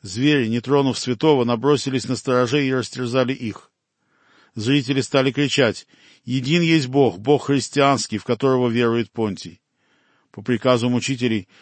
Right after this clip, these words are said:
был устроен костер, но он прогорел, а святой остался жив,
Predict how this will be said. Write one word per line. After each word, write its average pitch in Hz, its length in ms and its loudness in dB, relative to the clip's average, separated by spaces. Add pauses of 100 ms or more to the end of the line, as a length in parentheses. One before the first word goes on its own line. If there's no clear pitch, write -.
(120)
был 120 160 -2
устроен 131 440 2
костер, 127 560 0 (300)
но 120 180 0
он 127 100 0
прогорел, 123 640 0 (480)
а 117 80 -10
святой 139 400 0
остался 131 480 0
жив, 101 340 -6